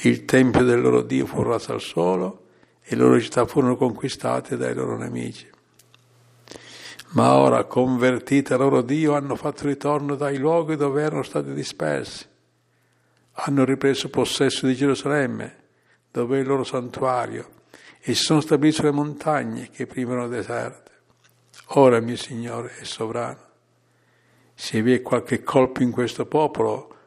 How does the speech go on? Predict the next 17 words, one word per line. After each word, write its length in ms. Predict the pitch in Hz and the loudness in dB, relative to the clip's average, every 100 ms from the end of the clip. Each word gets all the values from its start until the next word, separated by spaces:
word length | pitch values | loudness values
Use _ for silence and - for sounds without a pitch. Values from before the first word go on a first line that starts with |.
| _ | _
perché 340 | - 113 110 127 | -6 -6 -4 -4
hanno 200 | 120 117 | -2 -2
peccato 680 | 120 110 - 123 120 123 113 | -4 -6 -2 0 0 -2 -4
contro 480 | - 131 127 - | 0 0 -2 -4
il 60 | 123 | -2
loro 200 | 123 123 | 0 -2
Dio, 600 | 113 170 190 67 - - _ _ _ _ _ | -4 -4 -2 -2 -4 -10 _ _ _ _ _
se 240 | - 123 | -2 2
cioè 400 | 120 - 143 135 | 2 6 6 6
ci 180 | 127 - | 2 -2
accorgiamo 800 | 123 - 135 117 104 143 127 117 | -2 0 -2 -2 0 0 0 -4
che 160 | - 123 | -6 -8
c'è 220 | - 123 | -6 -6
in 160 | 123 120 | -4 0
loro 320 | 131 123 113 | 0 0 -2
questo 360 | - 131 - | -2 -2 -2
impedimento, 840 | 120 110 120 120 175 165 - 127 - | -6 -4 -4 -2 -4 -4 -4 -4 -4